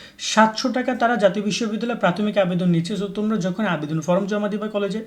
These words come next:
তখন তোমরা সাতশো টাকা জমা দি-, জমা নিচ্ছে। এবং বিভিন্ন সময় এই কলেজগুলো তোমাদের কাছ থেকে টাকা নিচ্ছে বিভিন্নভাবে।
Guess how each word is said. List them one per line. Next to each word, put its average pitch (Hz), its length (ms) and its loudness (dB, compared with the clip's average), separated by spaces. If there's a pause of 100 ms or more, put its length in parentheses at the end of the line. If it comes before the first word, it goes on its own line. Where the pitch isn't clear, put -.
(260)
তখন 190 200 -2
তোমরা 202 220 -4
সাতশো - 340 -2
টাকা 208 160 0
জমা 196 240 0
দি-, 190 300 -6
জমা 185 260 0
নিচ্ছে। 185 280 -4
এবং 202 220 -2 (380)
বিভিন্ন 240 420 4
সময় 262 300 0
এই 247 60 2
কলেজগুলো 220 500 0
তোমাদের 214 340 0
কাছ 220 200 -4
থেকে 247 180 -2
টাকা 202 340 -2
নিচ্ছে 240 260 -2
বিভিন্নভাবে। 165 680 0